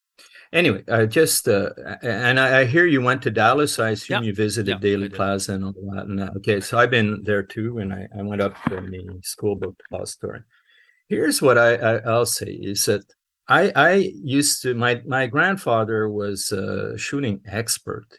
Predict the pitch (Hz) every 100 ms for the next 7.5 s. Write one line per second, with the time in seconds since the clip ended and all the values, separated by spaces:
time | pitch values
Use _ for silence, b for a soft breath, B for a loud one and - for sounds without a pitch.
0 | - 98 98 98 104 101 98 - - 117
1 | - - _ _ _ - 113 104 98 120
2 | - 120 117 113 98 95 107 110 101 104
3 | 98 98 104 - 104 104 107 117 110 98
4 | 101 117 113 127 127 117 107 98 95 b
5 | b b b b - 98 98 139 175 139
6 | 95 101 101 - - - - - 95 120
7 | 151 101 120 113 -